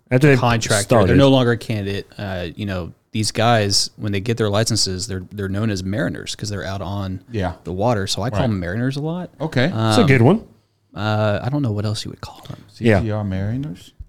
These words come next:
Speaker 2: C G R Mariners?
Speaker 1: Yeah, something
Speaker 3: Maybe
Speaker 1: like that.
Speaker 3: something like
Speaker 1: Just
Speaker 3: that.
Speaker 1: something.
Speaker 2: Something.
Speaker 1: Yeah, we'll work with Candace.
Speaker 2: Okay.
Speaker 3: Yeah.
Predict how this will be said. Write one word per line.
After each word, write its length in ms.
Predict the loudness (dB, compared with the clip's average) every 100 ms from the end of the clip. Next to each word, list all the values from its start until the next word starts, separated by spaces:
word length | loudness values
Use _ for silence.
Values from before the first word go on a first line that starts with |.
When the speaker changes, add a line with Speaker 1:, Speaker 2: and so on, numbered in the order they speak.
| -12
Speaker 2:
C 200 | -4 -2
G 100 | 2
R 100 | 2
Mariners? 460 | 2 0 -2 -4 2
Speaker 1:
Yeah, 220 | 4 4
something 380 | 4 4 6 6
Speaker 3:
Maybe 140 | 6
Speaker 1:
like 80 | 4
that. 60 | 2
Speaker 3:
something 120 | 2
like 140 | 2
Speaker 1:
Just 160 | 4 6
Speaker 3:
that. 60 | 6
Speaker 1:
something. 420 | 4 6 2 2
Speaker 2:
Something. 460 | -4 -4 -4 -8 -4
Speaker 1:
Yeah, 260 | 4 6 6 4
we'll 160 | 6
work 160 | 8 8
with 100 | 4
Candace. 380 | 2 -4 -6 -4
Speaker 2:
Okay. 100 | 0
Speaker 3:
Yeah. 220 | 0 2